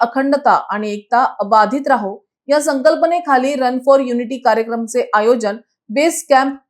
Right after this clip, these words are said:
मुरकुटडोह येथे करण्यात आले. राज्य राखीव पोलीस बल गट क्रमांक तेरा वडसा, सी सिक्स्टी कमांडो एमपी आणि सीजी कमांडो यांच्या संयुक्त विद्यमाने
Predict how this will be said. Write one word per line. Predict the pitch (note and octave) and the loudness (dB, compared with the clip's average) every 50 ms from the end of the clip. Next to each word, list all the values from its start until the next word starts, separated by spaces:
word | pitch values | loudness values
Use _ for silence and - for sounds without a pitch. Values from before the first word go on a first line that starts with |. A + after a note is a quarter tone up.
| _ _ _ _ | _ _ _ _
मुरकुटडोह | A#3+ A#3+ B3+ C4+ C4+ C4+ E4+ F4 C#4 D4 C#4 B3+ B3 | -4 2 2 2 2 2 0 2 4 4 4 6 4
येथे | A#3+ A3+ A#3+ B3+ | 4 2 2 0
करण्यात | A#3 - G#3+ G3 G3+ F#3+ G3 | 0 0 0 0 0 -2 0
आले. | F3+ F3+ G#3+ B3 - _ _ _ _ _ _ - | 0 0 -2 -4 -8 _ _ _ _ _ _ 2
राज्य | A#3+ B3+ B3 A3 A#3+ E4 | 2 4 4 4 4 4
राखीव | E4+ E4+ D#4+ E4 E4+ F4 | 4 4 4 2 0 -4
पोलीस | F4 F4 D4 C4+ D4 D4 B3+ A#3 | -2 -2 -2 -2 -2 -2 -2 0
बल | A#3+ C4 C4 C4+ | 0 0 0 2
गट | A#3 A#3+ B3+ B3+ B3+ - _ _ | 2 0 0 0 -2 -8 _ _
क्रमांक | - A#3 A#3 A#3 A#3 A#3 A3+ A#3 | -6 -4 -2 0 -2 -2 -2 -2
तेरा | B3+ B3+ B3+ - C4+ C4+ C4+ A#3+ G#3 A3+ | -4 -4 -4 -2 -2 2 4 4 4 4
वडसा, | A#3 A3+ A3 G#3 A3 - - F3+ F#3+ G#3 - _ _ _ _ _ | 4 2 0 0 0 -2 -4 -6 -6 -6 -8 _ _ _ _ _
सी | - - D#4 D#4+ E4+ | -8 -2 0 0 0
सिक्स्टी | - F4+ - - - E4+ | 0 -2 -4 -4 -4 -2
कमांडो | C#4 D4+ D4 C4+ C4+ C4 B3+ A#3+ B3 C#4 D4 D4+ - _ - | 0 0 2 2 2 0 0 0 0 0 -2 -2 -6 _ -4
एमपी | A3+ A#3 A#3 A3+ - A#3 D#3+ - - _ - | -2 -2 -2 -4 -6 -6 -8 -8 -10 _ -4
आणि | G3 G#3+ A3 A#3 | -2 -2 0 -2
सीजी | A#3 - A#3 A3+ G#3 A#3 D4+ | -4 -4 -6 -4 -4 -4 0
कमांडो | C#4 D4+ C#4 C#4 B3+ A#3 A3 A3 A#3+ | 0 2 2 2 2 0 0 0 0
यांच्या | C4 B3+ A3+ A3 G#3+ B3 A#3 | -2 -2 -4 -4 -4 -4 -4
संयुक्त | A#3 - B3 A#3 B3+ C#4+ C#4 - | -2 -2 -2 -2 -2 -2 0 0
विद्यमाने | E4+ D4+ E4 C4 A#3+ C#4 C4 A#3+ G3+ G3 | 0 0 2 2 2 2 2 2 2 -2